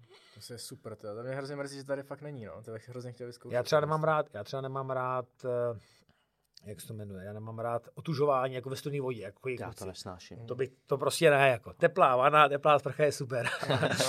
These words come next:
Speaker 1: no,
Speaker 2: Ale jako do té
Speaker 1: přesně.
Speaker 2: studený vody, bez, zkusil jsem to jednou, jako dobrý, ale ví-, jako ne-, neprožívám to. A tady to kryo je dobrý, že to je, to je suchá zima,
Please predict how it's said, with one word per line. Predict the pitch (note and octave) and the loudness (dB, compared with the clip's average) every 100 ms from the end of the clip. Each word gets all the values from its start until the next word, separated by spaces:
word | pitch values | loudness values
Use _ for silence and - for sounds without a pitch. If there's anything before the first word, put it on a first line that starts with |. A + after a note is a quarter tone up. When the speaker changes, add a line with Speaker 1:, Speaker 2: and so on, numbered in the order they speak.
| C3+ C3+ | 2 0
Speaker 1:
no, | A#2+ | 2
Speaker 2:
Ale | D3 | 4
jako | C#3 D#3+ | 6 6
do | |
té | C3+ | 4
Speaker 1:
přesně. | C#3 | 2
Speaker 2:
studený | D#3+ | 2
vody, | D3+ C#3 | 4 4
bez, | C#3+ - | 0 -4
zkusil | - E3 D#3 | -8 -4 -4
jsem | E3+ | 2
to | C#3+ | 2
jednou, | A#2+ D3+ D#3 F3 E3 D#3+ _ | 4 8 8 8 4 -4 _
jako | C#3 B2 | -12 -8
dobrý, | G#2 A2+ D3+ D#3 D3+ D#3 D#3 | -6 0 2 4 2 -4 -4
ale | B2+ C3 C3 B2+ A#2+ _ _ - | -2 0 2 0 -2 _ _ -18
ví-, | A2 B2+ | -12 -8
jako | C3 A2 B2+ | -6 -6 -4
ne-, | C3 | -2
neprožívám | B2+ C3+ C#3 B2+ B2+ G#2+ | 0 0 0 0 -4 -4
to. | - | -6
A | |
tady | - F#3+ | 0 2
to | F#3 | 2
kryo | E3 F3 | 0 0
je | |
dobrý, | F3+ E3 C3+ | 2 0 -2
že | B2 | -4
to | C3+ | 2
je, | C#3 C#3 - _ _ _ | 2 2 -4 _ _ _
to | - | -4
je | D3 | -4
suchá | - C3 D#3+ D3 | -4 -2 2 2
zima, | C#3 C#3 D#3 E3+ E3 | 0 0 0 0 -2